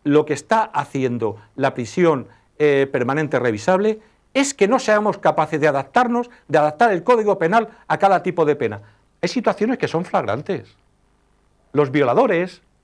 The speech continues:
hay un altísimo porcentaje de que si se les deja libre, vuelvan a reincidir. Pues bueno, pues como tenemos la prisión pre-, preventiva revisable, que luego es, es un camelo,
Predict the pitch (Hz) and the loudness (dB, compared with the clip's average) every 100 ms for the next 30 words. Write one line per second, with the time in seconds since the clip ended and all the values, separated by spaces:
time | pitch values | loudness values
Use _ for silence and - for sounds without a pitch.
0 | _ _ _ 202 233 - - 214 214 - | _ _ _ 0 0 -4 -2 0 -2 0
1 | 220 214 247 247 147 135 196 202 190 180 | 0 0 -4 -4 -4 -2 -2 -2 -4 -2
2 | 170 185 190 - _ _ - 208 - 185 | -2 -2 -8 -10 _ _ -6 -4 -4 -6
3 | 170 131 113 160 - 170 165 170 196 - | -6 -4 -2 -2 -2 -2 -2 -2 -4 -10
4 | _ _ _ _ 127 165 202 220 180 156 | _ _ _ _ -2 0 2 0 -2 0
5 | 151 139 131 117 104 101 139 - - _ | 0 0 -4 -6 -8 -4 -4 -6 -16 _
6 | _ _ 175 294 285 123 - _ _ - | _ _ -2 0 0 -2 -8 _ _ -4
7 | 139 - 147 120 156 233 254 254 247 208 | -4 0 -2 0 2 2 2 2 0 -2
8 | 262 247 185 147 139 135 147 127 131 127 | 0 0 0 0 0 0 -2 -2 -4 -2
9 | 202 220 208 185 240 214 131 - 123 151 | 2 2 0 0 0 0 -2 -4 0 4
10 | 185 202 196 _ 135 175 170 175 180 220 | 4 2 0 _ -4 -2 0 2 2 2
11 | 208 247 | 2 -2